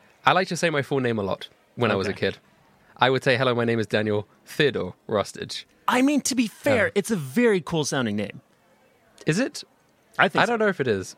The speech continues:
Speaker 1: but I think
Speaker 2: No, no,
Speaker 1: Rustich
Speaker 2: it's,
Speaker 1: is
Speaker 2: it's
Speaker 1: cool.
Speaker 2: very
Speaker 1: I think the
Speaker 2: classy
Speaker 1: other two
Speaker 2: sounding.
Speaker 1: names are just pretty normal.
Speaker 2: It sounds like you could, could possibly be nobility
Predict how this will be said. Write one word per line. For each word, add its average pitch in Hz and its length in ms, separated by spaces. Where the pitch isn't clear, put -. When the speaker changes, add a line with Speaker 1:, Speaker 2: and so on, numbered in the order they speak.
Speaker 1:
but 196 80
I 214 40
think 226 140
Speaker 2:
No, 180 180
no, 160 120
Speaker 1:
Rustich 139 80
Speaker 2:
it's, 156 80
Speaker 1:
is 165 80
Speaker 2:
it's 196 100
Speaker 1:
cool. - 80
Speaker 2:
very 214 180
Speaker 1:
I 139 60
think 156 120
the 127 120
Speaker 2:
classy 131 60
Speaker 1:
other 127 160
two 104 60
Speaker 2:
sounding. 101 180
Speaker 1:
names 92 260
are - 20
just 92 200
pretty 98 200
normal. 90 380
Speaker 2:
It - 140
sounds 190 340
like 196 160
you 165 100
could, 143 200
could 147 320
possibly 123 560
be 104 140
nobility 95 580